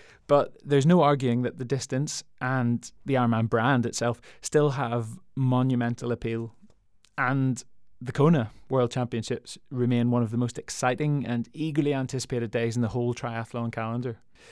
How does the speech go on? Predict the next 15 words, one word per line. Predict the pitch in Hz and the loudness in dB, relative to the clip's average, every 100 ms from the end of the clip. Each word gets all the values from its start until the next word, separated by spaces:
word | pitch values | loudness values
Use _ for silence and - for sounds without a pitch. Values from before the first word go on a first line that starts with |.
| - - - | -20 -20 0
Anyway, | - 214 240 151 98 147 - - - - | 6 10 10 8 6 -2 -8 -20 -18 0
just | 214 233 | 2 4
last | - - - | 2 2 0
week, | 107 - - - - - | -2 -4 -12 -20 -16 0
it | 151 | 4
emerged | 147 131 123 120 - | 6 4 2 -2 -6
that | - - | -8 -6
the | 135 127 123 117 - | -2 2 2 0 -4
China-based | - 165 175 160 120 117 - - - - | -6 0 0 2 0 -2 -6 -12 -20 -14
sports | - - - 131 117 - - - | -10 -8 -4 -4 -4 -10 -14 -12
marketing | 127 131 143 - 156 123 120 | -4 0 2 2 0 0 0
group, | 120 113 - - - - _ _ | -2 -4 -6 -20 -20 -20 _ _
Wanda | 127 131 143 147 139 131 | 0 4 6 4 2 0
Sports | - 131 - - | -2 -4 -4 -6
Group | 107 131 | -4 -4